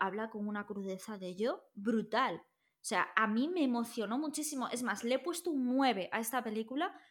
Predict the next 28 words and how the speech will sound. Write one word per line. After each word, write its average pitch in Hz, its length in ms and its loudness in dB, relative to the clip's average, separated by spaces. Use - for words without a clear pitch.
porque 254 340 2
realmente 226 840 -2
me 226 240 0
ha 233 200 0
hecho, 330 480 -2
eh, 196 500 -6
em, 190 1080 -6
reflexionar 240 800 2
sobre 202 340 -2
muchas 277 460 0
cosas 320 560 2
desde 240 260 2
un 247 100 0
punto 262 280 -2
de 240 100 0
vista 233 360 -2
muy 277 280 2
humano 285 420 2
y 262 120 2
muy 277 240 4
realista, 220 680 0
lo 226 180 2
cual 254 240 2
para 247 240 0
mí 254 320 -4
es 226 140 -2
de 233 80 2
agradecer. 185 600 -2